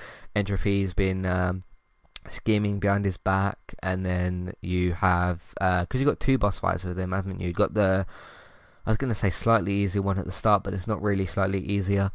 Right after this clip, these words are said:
And then he, uh, kind of befriends Crash in the end. That was, uh, that, that was kind of interesting and kind of cool. And then, of course, you've got, uh, he decides for himself,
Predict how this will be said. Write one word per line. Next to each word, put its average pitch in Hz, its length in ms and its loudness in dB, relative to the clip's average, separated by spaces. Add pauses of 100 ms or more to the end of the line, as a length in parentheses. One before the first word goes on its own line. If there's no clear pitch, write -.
(880)
And 120 260 2
then 123 180 6
he, 127 400 6
uh, 123 380 8 (720)
kind 139 260 2
of 143 80 2
befriends 135 600 0
Crash - 600 0 (520)
in 113 140 4
the 113 160 2
end. 117 400 0 (120)
That 110 200 0
was, 110 440 0
uh, 110 380 2 (1600)
that, 104 220 0
that 104 160 2
was 107 120 -4
kind 107 160 -2
of 107 60 -2
interesting 107 380 -4
and 104 80 -4
kind 107 180 0
of 107 80 -4
cool. 104 360 0
And 98 140 -4
then, 98 120 -2
of 98 60 -6
course, - 300 -2
you've 98 240 -6
got, - 640 -2 (600)
uh, 98 420 2 (100)
he 123 240 -2
decides 110 440 2
for - 100 -4
himself, 104 1040 -2